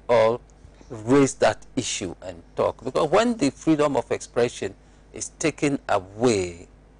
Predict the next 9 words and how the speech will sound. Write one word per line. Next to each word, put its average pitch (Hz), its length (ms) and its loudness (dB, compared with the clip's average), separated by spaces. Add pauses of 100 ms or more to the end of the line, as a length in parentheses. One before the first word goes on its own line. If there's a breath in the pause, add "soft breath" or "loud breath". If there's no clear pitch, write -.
(240)
from 101 260 0
you, 110 380 -2 (220)
then 143 280 -4
life 156 280 -2
has 110 180 -8
been - 140 -16
taken 104 420 -6
away 92 280 -10
from 90 240 -8